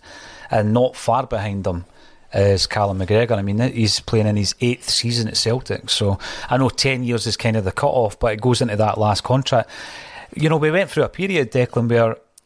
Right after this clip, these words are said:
you know, I think back to the eighties where Roy Aitken, Danny McGrain, Tommy Burns, you know, into the nineties with Pat Bonner, Paul McStay, Peter Grant, and there was always that kind of, like, um,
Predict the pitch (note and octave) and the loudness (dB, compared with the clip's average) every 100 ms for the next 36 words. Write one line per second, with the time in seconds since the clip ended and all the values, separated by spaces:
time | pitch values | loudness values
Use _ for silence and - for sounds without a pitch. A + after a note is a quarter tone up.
0 | _ B2+ A2+ A2+ B2+ C3+ - A2+ A2+ G#2 | _ -2 0 2 0 -2 -2 -2 -2 -2
1 | - G2+ B2+ - G#2+ - - G#2+ G2+ G2 | -2 0 0 0 -2 -2 2 4 4 2
2 | - - _ - G2 G#2 G2+ B2+ - B2 | -4 -18 _ -8 0 2 2 0 0 -2
3 | A2 F#2 G#2+ G2+ G2 F#2 A#2+ B2 A#2+ - | -2 0 -2 0 -4 0 0 2 -2 -4
4 | G#2 G2 F#2 A#2+ B2 A2+ - - - - | -4 -2 0 0 0 -2 -4 -4 -8 -12
5 | - - G#2 A2 G#2+ G2 A#2 C3 A2+ G2+ | -12 -4 0 0 0 0 0 -2 -4 -2
6 | G2 A2+ G#2 G2+ A#2+ A#2+ A#2 - - G#2 | -2 -2 -2 -2 2 2 0 0 -4 -4
7 | G2 - B2 A#2 - A2 G2+ A#2+ A#2+ - | -6 -2 2 2 2 0 2 2 0 -4
8 | - - - B2 A#2+ A#2 C#3+ C3+ A#2 B2 | -20 -10 -2 0 2 2 2 0 0 0
9 | A#2+ - A#2+ A2 G#2 G#2 G2 _ - - | 0 0 -2 0 0 -2 -4 _ -20 -20
10 | - - - A2 G#2+ G#2+ G#2 | -18 -12 0 4 4 4 0